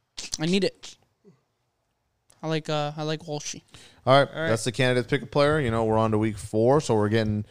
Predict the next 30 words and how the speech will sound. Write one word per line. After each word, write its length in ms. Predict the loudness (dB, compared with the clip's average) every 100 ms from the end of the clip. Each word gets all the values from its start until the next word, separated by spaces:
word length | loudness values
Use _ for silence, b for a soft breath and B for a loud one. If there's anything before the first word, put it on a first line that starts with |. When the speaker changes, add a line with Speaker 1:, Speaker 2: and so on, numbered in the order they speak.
| b b -4
Speaker 2:
we're 120 | 4
getting 180 | 4 6
right 120 | 4
into 180 | 4 4
the 80 | 2
thick 240 | 2 2
of 80 | 2
things. 340 | -2 -2 0 -2
And 120 | 2
there's, 240 | 2 2
like, 220 | 0 -2 -2
it, 240 | -4 -4
there's 160 | -4 -2
not 220 | 0 2
really 260 | 4 6 6
anyone 400 | 4 2 0 -4
too 180 | -2 0
far 240 | 2 4 6
out 100 | 4
in 40 |
the 80 | 0
lead. 260 | 0 2 2
Like, 200 | 2 0 -4
I 80 | -2
know 120 | 0
me 140 | 0
and 100 | 0
Soto 220 | 2 4
are 100 | 4
tied. 300 | 4 4 2